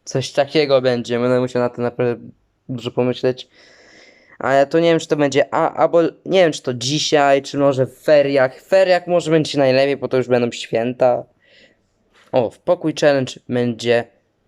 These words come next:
w feriach. W feriach, więc wiecie, wpadajcie. Więc taki mały vlog, powiadomienie o, że będzie odcinek pokój challenge, więc do zobaczenia i cześć, widzimy się w kolejnym odcinku. Dajcie łapkę w górę, subskrypcję z dzwoneczkiem na szaro, żebyście wiedzieli na bieżąco, co kolejne odcinki będą. A właśnie,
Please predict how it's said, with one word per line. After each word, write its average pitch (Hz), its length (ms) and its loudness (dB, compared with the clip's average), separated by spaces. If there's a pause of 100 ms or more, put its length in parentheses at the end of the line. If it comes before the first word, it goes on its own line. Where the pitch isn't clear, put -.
(140)
w 110 480 0
feriach. 110 600 -2 (600)
W 131 40 -20
feriach, 92 560 -6
więc - 340 -14
wiecie, - 340 -16
wpadajcie. 104 640 -6 (1300)
Więc 110 380 -8
taki 156 260 -4
mały 147 260 2
vlog, 127 580 -2 (140)
powiadomienie 127 680 -2
o, 110 360 0
że 107 120 -16
będzie 107 280 -4
odcinek 104 380 -8
pokój 127 320 -8
challenge, 127 300 -2
więc 110 180 -6
do 117 80 -14
zobaczenia 135 460 -4
i - 80 -12
cześć, 123 200 -8
widzimy 120 240 -10
się 131 100 -16
w - 40 -20
kolejnym 135 200 -4
odcinku. 135 280 -8
Dajcie 131 280 -2
łapkę 135 260 0
w 127 40 -14
górę, 131 180 -2
subskrypcję 135 520 -10
z - 20 -12
dzwoneczkiem 131 400 -4
na 131 80 -4
szaro, 131 180 -4
żebyście 123 180 -12
wiedzieli 135 140 -4
na 131 80 -4
bieżąco, 135 260 -8
co 131 120 -6
kolejne 123 260 -4
odcinki 113 320 -12
będą. 113 320 -6
A 127 140 -2
właśnie, 127 360 -4